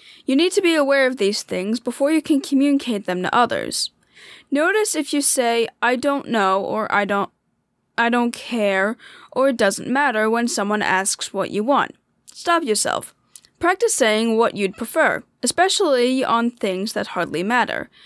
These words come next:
For example, if someone says, "Would you like green or red?" you can say, "I'd prefer the green one, thanks." You should also practice asking for things. For example, "Can you please pass me the spoon?"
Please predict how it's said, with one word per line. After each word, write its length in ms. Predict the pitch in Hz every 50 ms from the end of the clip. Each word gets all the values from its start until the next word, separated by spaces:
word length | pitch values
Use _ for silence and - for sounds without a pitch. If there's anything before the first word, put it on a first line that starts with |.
| - - _
For 120 | - 311 311
example, 640 | 311 294 - 339 339 320 311 302 226 214 214 - -
if 140 | - 247 254
someone 320 | - 320 330 339 330 330 330
says, 400 | - - 285 269 269 262 269 - - - - - _ -
"Would 120 | 277 262
you 80 | 320 302
like 220 | 339 339 294 -
green 260 | - 262 247 247 247
or 140 | 247 240 240
red?" 420 | 240 302 320 277 208 180 190 214 - _ _ - - _ _ _ _ -
you 140 | 262 294
can 180 | - 330 294 285
say, 400 | 277 - 240 220 214 226 233 226 - - _ _ _ -
"I'd 140 | 277 277
prefer 240 | 339 320 - 359 349
the 120 | 302 294 247
green 280 | 254 269 277 262 240
one, 180 | 208 180 170 180
thanks." 540 | - 233 220 - - - - - - - - - _ _ _ _ _ _ _ _ _ _ _ _ _ _ _ _ _ _ _ _ _ _ - _ _ _ _ _ _ _ _ _ _ _ _ _ -
You 80 | 285
should 140 | 285 - 359
also 180 | 392 370 339 277
practice 460 | - 330 277 294 277 320 311 - 330
asking 440 | 320 - - - - - 220 208 -
for 120 | - 196
things. 440 | - 175 151 101 - - - - - _ _ _ _ _ _
For 140 | - - 254
example, 640 | 254 240 285 294 320 320 302 - 214 214 214 - - _ _ _ _ -
"Can 180 | - 277 247 254
you 60 | 254
please 300 | - - 320 311 302 -
pass 280 | - 285 262 277 277
me 120 | - 262 254
the 80 | 269
spoon?" 540 | 277 - - 320 302 247 175 - - - -